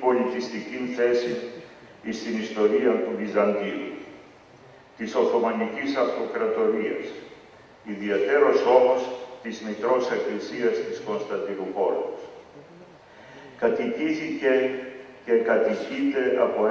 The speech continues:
ένα λαό, ο οποίος έμαθε εν νωρίς να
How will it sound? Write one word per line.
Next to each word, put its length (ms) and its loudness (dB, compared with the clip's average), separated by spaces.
ένα 160 6
λαό, 280 10
ο 20 2
οποίος 340 2
έμαθε 360 2
εν 140 2
νωρίς 360 2
να 80 6